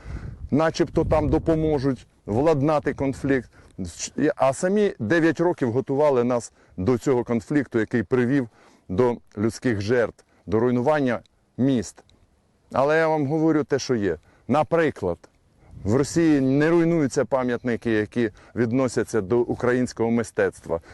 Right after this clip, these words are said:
до відомих українців. По всій Росії є, існують пам'ятні місця, які відносяться відповідно до українського народу. Але ж дивіться, що робиться в нас. Це тільки в, на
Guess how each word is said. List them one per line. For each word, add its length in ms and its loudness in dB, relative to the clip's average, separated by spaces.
до 140 2
відомих 440 2
українців. 760 -2
По 100 4
всій 280 2
Росії 640 0
є, 180 0
існують 600 0
пам'ятні 460 0
місця, 440 0
які 340 -2
відносяться 720 -2
відповідно 600 4
до 140 2
українського 600 0
народу. 400 -2
Але 220 2
ж 80 0
дивіться, 340 0
що 160 -2
робиться 380 0
в 60 -2
нас. 300 -4
Це 120 0
тільки 320 0
в, 400 -6
на 240 2